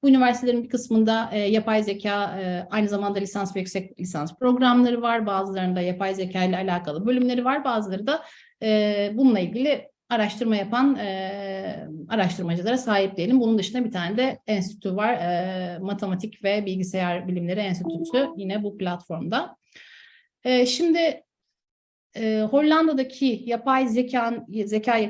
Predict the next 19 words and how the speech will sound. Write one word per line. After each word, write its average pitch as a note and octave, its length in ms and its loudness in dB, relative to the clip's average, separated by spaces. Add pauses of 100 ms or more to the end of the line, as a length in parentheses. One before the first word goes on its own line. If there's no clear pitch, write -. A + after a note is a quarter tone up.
(140)
yapay G#3+ 360 0
zeka A3 320 0
ile G3+ 140 2
ilgili, G3 380 0
e, E3+ 680 -2 (360)
ortama A3 420 2
bakarsak A3+ 600 -2
biraz, C4 320 -2
manzaraya G#3 480 2
bakarsak, A3 480 -2 (220)
e, G#3+ 200 -2
az B3 180 0
önce A#3 200 2
aslında A3+ 300 0
Emil A#3+ 220 2
Arts'ın A3+ 380 -4
da G#3 120 0
bahsettiği G#3+ 600 -2
gibi, G#3 320 0